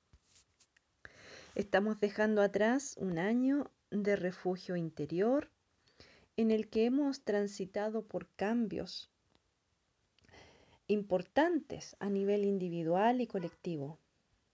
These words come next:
dándonos cuenta que la realidad tiene múltiples miradas y cada una de estas es cierta a su modo,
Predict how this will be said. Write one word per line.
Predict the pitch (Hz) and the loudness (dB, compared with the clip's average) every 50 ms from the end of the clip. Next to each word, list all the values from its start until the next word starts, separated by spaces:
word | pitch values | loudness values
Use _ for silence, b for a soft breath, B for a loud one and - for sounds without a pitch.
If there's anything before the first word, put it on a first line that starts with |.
| _ _ _ _ _ _ _ _ _ _ _ _ _ _ _ _ _ _ _ _ _ _ _ _ _ B B B B B B B B | _ _ _ _ _ _ _ _ _ _ _ _ _ _ _ _ _ _ _ _ _ _ _ _ _ B B B B B B B B
dándonos | - 160 202 202 202 185 180 175 175 175 - | 4 6 6 6 6 4 2 2 0 -2 -4
cuenta | - - 190 185 196 208 220 220 226 208 | 0 4 4 4 6 4 2 0 0 -2
que | 208 - 180 | 0 -2 -4
la | 175 160 160 | -4 -4 -6
realidad | 160 165 160 165 160 165 170 180 196 196 | -6 -8 -8 -6 -4 -2 -2 -2 -2 0
tiene | 196 190 185 170 160 | -2 -2 -2 -2 -2
múltiples | 160 165 175 185 185 - 196 190 - 190 196 - - | -2 -2 -4 -4 -2 -4 -4 -2 -2 -4 -4 -4 -8
miradas | 185 175 151 160 180 214 240 247 254 262 269 269 - - - _ _ B B B B B B - - | -8 -6 -4 -2 0 2 2 2 2 2 0 -2 -6 -12 -18 _ _ B B B B B B -8 -6
y | - 226 220 | -6 -4 0
cada | - 247 262 285 302 311 311 | 4 6 6 6 6 4 4
una | 294 285 294 302 311 294 269 | 4 4 4 2 2 2 2
de | 233 240 247 | 2 2 2
estas | 277 269 - - - 285 311 320 311 - - _ _ _ _ _ _ _ _ - | 0 -2 -4 -8 -6 -6 -4 -6 -8 -14 -20 _ _ _ _ _ _ _ _ -10
es | 196 196 | -8 -8
cierta | - - - 208 214 226 240 240 240 - - 214 190 | -8 -6 -2 2 2 2 2 0 -4 -10 -10 -10 -8
a | - - 175 | -6 -8 -8
su | - - 175 | -6 -4 -2
modo, | 185 220 254 269 240 175 127 139 | 0 2 2 2 2 0 -4 -10